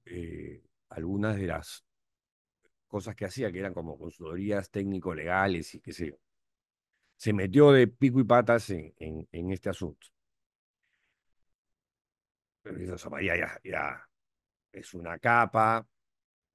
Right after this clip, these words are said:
le sobra la inteligencia, tiene su cabeza muy bien ordenada, maneja el tema, eh, legal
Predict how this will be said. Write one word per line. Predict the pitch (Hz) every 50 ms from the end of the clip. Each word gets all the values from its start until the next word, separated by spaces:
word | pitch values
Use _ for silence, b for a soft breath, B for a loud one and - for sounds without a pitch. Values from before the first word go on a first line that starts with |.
| _ _ _ _ _
le | 120 -
sobra | - - 110 101 101 101 98 92
la | 87 82
inteligencia, | 85 78 76 80 80 82 80 - 110 113 110 107 98 - - 101 101 101 104
tiene | 101 - 101 92 90 90 90 82
su | - - 87 78 76 73
cabeza | - - 69 87 90 82 - 98 87
muy | 87 92 98 104 107 107 101 92
bien | 90 101 101 98 95 92 87 78 - _ _
ordenada, | _ 107 92 87 87 92 92 90 98 123 151 147 147 143 131 117 120 139 - - _ _ _
maneja | - - - 82 90 92 92 - 101
el | 92 92 85
tema, | - 98 98 98 101 101 98 95 92 _ _ _ _ _ _ _ _ _ _ _ _ _ _
eh, | 95 85 85 87 82 _
legal | 113 101 85 82 87 95 95 101 101 101 101 98 92 _